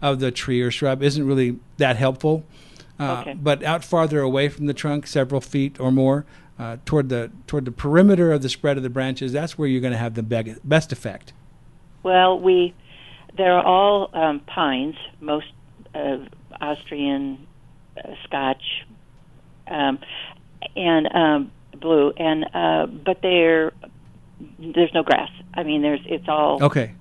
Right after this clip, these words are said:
Speaker 2: I, we pulled the grass up and, um, mulched it, and then now I, I didn't put much mulch on it, but, um, now it's kind of mulching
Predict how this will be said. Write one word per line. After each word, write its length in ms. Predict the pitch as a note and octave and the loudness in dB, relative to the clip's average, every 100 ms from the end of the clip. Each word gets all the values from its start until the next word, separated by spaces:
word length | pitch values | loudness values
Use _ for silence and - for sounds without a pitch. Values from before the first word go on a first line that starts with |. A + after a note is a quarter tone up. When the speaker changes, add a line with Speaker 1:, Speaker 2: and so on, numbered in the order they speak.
| - | -8
Speaker 2:
I, 160 | F3 E3 | -2 -2
we 140 | F3 F3 | 4 4
pulled 340 | - A3+ G#3+ | 4 0 0
the 60 | F#3 | 0
grass 300 | E3+ D#3+ D#3+ | 0 0 0
up 300 | D3+ C#3 D3 - - | -2 -2 -4 -12 -10
and, 320 | D3+ C#3+ C#3 - | -6 -6 -8 -10
um, 340 | C#3+ C3 C3 - - D3+ - | -8 -8 -10 -16 -20 -20 -8
mulched 360 | E3+ D#3+ - | -8 -6 -8
it, 180 | - - - - - - | -8 -12 -20 -20 -20 -12
and 220 | E3+ D#3 D3 | -8 -4 4
then 320 | E3+ D#3+ D3+ | 4 4 2
now 480 | D#3+ D#3 D3 C#3+ - - - - - | 2 4 2 0 -4 -16 -20 -20 -14
I, 140 | D3 - | -14 -12
I 80 | C#3 | -10
didn't 240 | C3+ B2+ - | -8 -10 -12
put 180 | C#3+ | -16
much 160 | C3 - - | -16 -18 -16
mulch 220 | C3 C3 | -14 -12
on 140 | B2 B2+ | -10 -10
it, 80 | - - - - | -12 -16 -20 -4
but, 240 | D#3+ D3 E3 | 0 0 0
um, 220 | D#3 D3 | -2 2
now 220 | D3+ E3 | 2 2
it's 120 | D3 | -2
kind 180 | - D3 | -6 -4
of 80 | C3+ | -2
mulching 440 | C#3+ C#3+ - C3+ | -2 -2 -4 -10